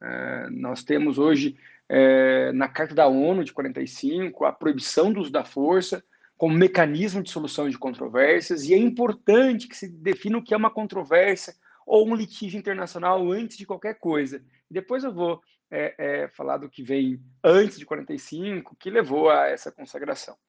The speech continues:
Muita gente acha que uma controvérsia internacional, que uma disputa internacional, que um litígio internacional é uma situação em que se usa força, em que dois estados se confrontam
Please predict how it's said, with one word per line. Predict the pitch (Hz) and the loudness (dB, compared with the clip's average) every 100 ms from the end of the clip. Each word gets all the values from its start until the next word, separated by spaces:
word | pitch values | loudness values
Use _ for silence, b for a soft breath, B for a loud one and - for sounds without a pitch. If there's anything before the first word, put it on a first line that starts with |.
| B B B B - | B B B B -6
Muita | 247 269 | 0 2
gente | 262 240 | 2 0
acha | - | -6
que | 233 | 0
uma | 214 | 2
controvérsia | 208 214 190 156 170 175 | 2 0 0 4 4 2
internacional, | 180 165 151 135 127 139 156 170 147 | -4 -6 -8 -10 -8 -4 0 0 0
que | - | -8
uma | 143 147 | -8 -8
disputa | 135 - - - 185 220 - | -8 -12 -14 -8 -6 -6 -6
internacional, | 143 135 131 131 - 127 147 156 147 | -8 -6 -8 -10 -8 -2 2 2 0
que | - 151 151 - B B | -4 -4 -2 -4 B B
um | 165 | 2
litígio | 185 185 196 185 | 2 2 -2 0
internacional | 185 175 165 151 170 185 | 0 0 2 4 6 6
é | 170 180 190 104 | 4 2 0 -2
uma | 196 185 | -4 -6
situação | 107 - 180 | -8 -8 -12
em | 98 | -12
que | |
se | - | -10
usa | 202 214 | -6 -6
força, | - 180 196 185 156 | -4 0 2 2 -2
em | _ | _
que | |
dois | 165 156 | -16 -14
estados | - 170 - | -8 -10 -10
se | 180 | -12
confrontam | 180 165 - 147 180 170 147 | -10 -12 -8 -2 -2 -2 -6